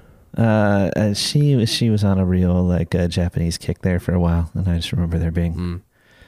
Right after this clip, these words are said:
Speaker 2: I mean, if I
Speaker 1: Harajuku.
Speaker 2: had to leave America, I would probably go to Japan first out of all the other countries, because I was asking my mother-in-law, I'm like,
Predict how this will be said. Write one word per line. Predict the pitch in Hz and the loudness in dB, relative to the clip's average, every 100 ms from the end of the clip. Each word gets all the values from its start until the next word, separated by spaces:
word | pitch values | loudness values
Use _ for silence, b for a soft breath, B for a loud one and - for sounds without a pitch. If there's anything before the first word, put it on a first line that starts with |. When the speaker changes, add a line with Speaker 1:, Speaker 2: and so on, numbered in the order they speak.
| b b b b | b b b b
Speaker 2:
I | 123 | 2
mean, | 139 | 2
if | 131 | 4
I | 156 | 2
Speaker 1:
Harajuku. | |
Speaker 2:
had | 190 | 2
to | |
leave | 156 127 131 | 2 2 2
America, | 110 98 110 147 175 185 196 - _ | 2 2 2 2 2 2 0 -6 _
I | 113 | 2
would | 143 143 | 2 2
probably | 143 208 | 2 4
go | 226 | 4
to | 190 | 2
Japan | 127 101 110 120 202 | 2 0 0 0 0
first | - 64 - | -2 -6 -2
out | 98 | -2
of | 98 | 2
all | 98 131 | 2 4
the | 113 | 4
other | 90 92 | 2 0
countries, | - 90 104 113 | 0 -2 -2 -2
because | - 120 107 - 110 | -2 -2 -2 -4 0
I | 107 | 2
was | 110 | 2
asking | 131 - 131 | 0 0 0
my | |
mother-in-law, | 104 101 147 107 98 | 2 2 2 2 2
I'm | 101 | 2
like, | 98 - | 0 -2